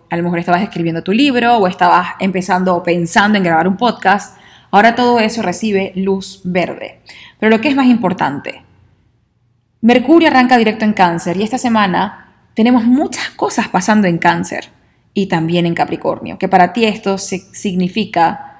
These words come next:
que se empieza a negociar muy, muy en serio un contrato que es muy importante y promisorio para ti.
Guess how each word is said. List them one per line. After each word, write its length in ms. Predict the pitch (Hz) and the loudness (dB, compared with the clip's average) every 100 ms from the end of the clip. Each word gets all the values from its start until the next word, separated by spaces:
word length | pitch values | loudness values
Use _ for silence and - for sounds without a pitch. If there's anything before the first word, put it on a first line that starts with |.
| _ _ _ _ - | _ _ _ _ -2
que 100 | 220 | 0
se 120 | 226 | 2
empieza 440 | 202 247 269 277 | 2 2 2 0
a 140 | - 214 | -2 0
negociar 680 | 208 185 185 220 196 185 185 | 0 -2 -2 2 4 2 0
muy, 400 | 190 226 294 285 | 2 4 4 2
muy 200 | 262 240 | 2 2
en 120 | 208 | 0
serio 540 | - 165 156 143 - _ _ _ _ _ _ | 0 -2 -2 -4 -8 _ _ _ _ _ _
un 220 | - 285 | 4 4
contrato 720 | 277 254 226 247 247 - 247 - | 6 2 2 2 2 0 -4 -2
que 80 | 190 | -4
es 140 | 185 | -2
muy 280 | 202 214 233 | -2 0 2
importante 580 | 226 180 170 202 196 190 | 0 -2 -4 -2 -2 -2
y 20 | |
promisorio 500 | 190 160 160 170 165 | -4 -4 -2 -2 -2
para 180 | - 123 | -4 -8
ti. 160 | - | -10